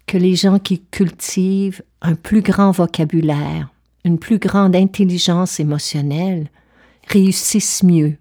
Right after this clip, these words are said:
au niveau personnel, professionnel et social. D'autres études ont démontré que ces personnes ont une plus grande estime d'eux-mêmes et font preuve aussi de plus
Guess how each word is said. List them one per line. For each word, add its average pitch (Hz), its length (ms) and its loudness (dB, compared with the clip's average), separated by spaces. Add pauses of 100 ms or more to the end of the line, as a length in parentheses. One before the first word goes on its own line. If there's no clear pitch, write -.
(400)
au 175 100 2
niveau 165 460 2
personnel, 185 920 0
professionnel 175 1000 -2
et 156 260 -2
social. 143 1040 -6 (1600)
D'autres 202 480 2
études 202 400 0
ont 180 80 2
démontré 185 840 0 (240)
que 202 100 -2
ces - 220 -2
personnes 202 960 0 (320)
ont 185 120 4
une 185 120 4
plus - 260 0
grande 202 460 4
estime 190 580 0
d'eux-mêmes 151 800 0 (380)
et 185 60 2
font 165 220 0
preuve 208 360 0
aussi 180 280 -2
de 165 320 -2 (140)
plus 233 240 0